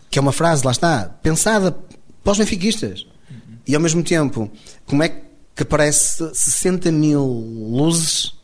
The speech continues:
Speaker 1: no relevado que passado um minuto já lá não estão? Esta
Speaker 2: Magia.
Speaker 1: Magia, exatamente. Tipo, como é que as pessoas ficam surpreendidas? Tipo, como é, aquilo não estava ali, está ali distribuído e passado um minuto já se está a jogar futebol em cima. Quer dizer, as pessoas não percebem como é que é possível.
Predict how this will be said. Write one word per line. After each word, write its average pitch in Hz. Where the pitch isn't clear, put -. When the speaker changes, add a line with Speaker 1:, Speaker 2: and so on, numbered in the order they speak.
Speaker 1:
no 139
relevado 151
que -
passado 170
um 165
minuto 170
já 165
lá 160
não 160
estão? 120
Esta 127
Speaker 2:
Magia. 107
Speaker 1:
Magia, 135
exatamente. 139
Tipo, -
como 147
é 156
que -
as 160
pessoas 165
ficam 175
surpreendidas? 170
Tipo, 156
como 165
é, -
aquilo 202
não 185
estava 175
ali, 151
está 170
ali 175
distribuído 170
e 165
passado 175
um -
minuto 170
já 170
se -
está 175
a -
jogar 165
futebol 170
em 151
cima. 165
Quer 135
dizer, 110
as -
pessoas 139
não 147
percebem 139
como 147
é -
que 139
é -
possível. 95